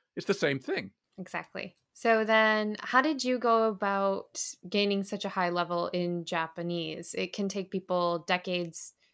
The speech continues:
Speaker 2: to even reach more of an intermediate level. But apart from making those friends that you discussed earlier,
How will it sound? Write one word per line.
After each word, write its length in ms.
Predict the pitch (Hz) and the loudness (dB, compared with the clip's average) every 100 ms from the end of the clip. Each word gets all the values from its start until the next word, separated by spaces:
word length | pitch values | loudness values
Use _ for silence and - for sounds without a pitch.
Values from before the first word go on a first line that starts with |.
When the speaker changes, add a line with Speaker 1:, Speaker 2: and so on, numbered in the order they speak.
| _ | _
Speaker 2:
to 100 | - | -4
even 200 | 190 180 | -2 0
reach 240 | 170 170 190 | -2 -4 -4
more 80 | 175 | -4
of 80 | |
an 100 | 175 | -4
intermediate 560 | 180 175 175 175 180 180 | -4 -4 -4 -2 -2 -2
level. 360 | 170 170 170 160 | -2 -2 -4 -6
But 100 | - | -4
apart 240 | - 240 - | 6 8 8
from 300 | 220 208 196 - | 2 2 -2 0
making 340 | 208 202 202 | 0 0 0
those 220 | 190 185 | 0 -2
friends 300 | - 180 180 | -2 -2 -2
that 120 | 180 185 | -4 -4
you 140 | 175 | -4
discussed 500 | 175 - 180 175 - | -6 -6 -6 -6 -6
earlier, 540 | 175 175 175 170 165 | -2 0 0 -2 -4